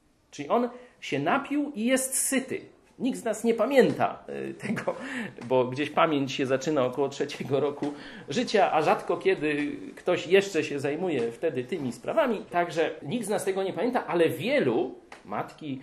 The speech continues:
które są pośród nas, obserwowały ten stan szczęścia na twarzach dzieci, kiedy one po tym jedzeniu zasypiają w takim, z takim błogim uśmiechem, już się im nic nie chce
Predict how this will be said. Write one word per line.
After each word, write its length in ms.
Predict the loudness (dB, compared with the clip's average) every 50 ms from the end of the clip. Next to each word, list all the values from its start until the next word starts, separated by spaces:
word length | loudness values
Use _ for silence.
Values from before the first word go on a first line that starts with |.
| -14 -20 -16
które 200 | -6 -4 -4 -4
są 200 | -4 -4 -6 -4
pośród 300 | -6 -6 -6 -8 -6 -4
nas, 380 | -2 -2 -2 -2 -4 -10 -6 -2 -2
obserwowały 920 | 0 0 2 2 0 2 2 2 2 4 6 6 8 8 8 6 4 0 -4 -10 -16 -20 -20 _ -8 -4
ten 180 | -4 -2 -2
stan 320 | -4 -2 0 0 0 0 -2
szczęścia 720 | -4 -2 0 0 0 0 -2 -4 -6 -4 -2 -2 -2 -4 -8 -16 -20 -20 -20 -20 -20 -20 -20 -20 -16 -8
na 440 | -4 -2 0 0 0 0 -2 -4 -4
twarzach 580 | -2 0 0 0 0 0 -2 -4 -6 -10 -14 -16 -16 -14 -12
dzieci, 600 | -6 -2 -2 -2 -2 -4 -6 -10 -10 -10 -12 -16 -20 _
kiedy 220 | -14 -6 -4 -4
one 260 | -2 -2 -2 -4 -4 -6 -10 -16 -20 -20 _ -8
po 80 | -6
tym 180 | -6 -4 -4 -4
jedzeniu 480 | -4 -2 -2 -2 0 0 0 -2 -4 -4 -8 -14 -20 -20 -20 -14 -8
zasypiają 760 | -6 -6 -4 -6 -6 -4 -2 -2 0 2 2 2 2 0
w 60 | -4 -6
takim, 360 | -10 -10 -8 -8 -8 -8 -8 -10
z 140 | -14 -12 -10
takim 280 | -10 -10 -8 -8 -8 -8
błogim 520 | -4 0 2 2 2 0 -2 -6 -8 -8
uśmiechem, 600 | -8 -10 -12 -8 -6 -4 -4 -4 -6 -8 -10 -10 -10
już 120 | -12 -12
się 100 | -10 -10
im 200 | -10 -8 -8 -8
nic 200 | -10 -10 -10 -6
nie 220 | -2 0 0 0
chce 380 | 0 -4 -4 -2 -2 -2 -2 -2